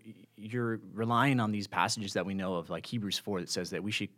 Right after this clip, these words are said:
draw near with confidence, that we, we know that we have a God that listens and hears and has a desire to answer. And, and one of the things that I always go to in terms of prayer is just,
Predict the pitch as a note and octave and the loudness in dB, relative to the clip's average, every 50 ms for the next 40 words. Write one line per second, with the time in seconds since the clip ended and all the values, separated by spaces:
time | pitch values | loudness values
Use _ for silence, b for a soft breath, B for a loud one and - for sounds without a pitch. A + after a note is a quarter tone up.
0 | _ - - - A#2+ A2+ A2+ A#2 A2+ G2+ E2+ - - - - A2+ A2+ - G#2+ E2+ | _ -14 -6 0 2 4 4 4 4 2 0 -4 -4 0 2 4 4 4 2 -2
1 | D#2 - - - G2 F2+ G#2+ B2+ C3 G#2+ G#2+ A#2+ B2 A#2+ A#2 A#2 A#2+ B2 B2 A#2 | -6 -6 -4 -4 -4 -2 0 0 0 0 0 2 2 4 4 6 6 4 4 4
2 | A2+ G2 F#2+ A2 A2+ G#2+ G2 b b b b - A2+ G#2 G2 A2+ G2+ G#2 A2 F#2+ | 2 2 2 0 0 0 -2 b b b b -4 -2 0 2 4 4 4 4 2
3 | F#2 - - G2 G2+ G2+ B2+ B2+ - - C3+ B2+ C3+ D3 D3 C3+ C3 - G2+ G#2 | 0 -2 -4 -4 0 2 2 2 4 4 4 4 4 4 4 2 0 -2 -2 0
4 | G#2 G2 - - A#2+ A#2 A#2 A#2 A#2+ A#2+ A2+ A2+ - - A2 A2 G#2 - - - | 0 -2 -2 -2 0 2 2 2 2 2 0 0 0 0 0 0 -2 -2 -2 0
5 | - B2 A2+ G#2+ E2+ F#2+ F2+ - E2+ F2 A#2 A2+ G2 - - D2+ G2+ A2+ A2 A2 | 0 2 2 0 -2 -2 -2 2 2 4 4 4 2 0 -2 -2 -2 0 0 -2
6 | F#2 E2+ E2 F#2+ F#2 - G2 G2+ A2+ B2+ C3 G#2+ G#2+ F#2+ F2 b b b b b | -2 -4 -4 -4 -6 -6 -4 0 2 4 4 4 4 2 0 b b b b b
7 | b b _ - A2+ A2+ G#2 G#2+ G#2 G2 G#2+ G#2+ G#2+ G2+ G2+ G2 F#2+ F#2 - G2 | b b _ 0 2 2 2 2 2 4 4 4 4 2 2 0 -2 -2 -2 0
8 | G#2 G#2+ G2+ - - G2+ F#2 F#2 - - G#2+ G2 F2+ F2 E2+ - - G#2 G#2 G#2+ | 0 0 0 -2 -4 -4 -4 -4 -4 -4 -4 -4 -4 -6 -8 -8 -4 -2 -2 0
9 | G#2 F#2+ F#2 - - F#2+ - - - | 0 -2 -4 -4 -4 -2 -2 -2 -2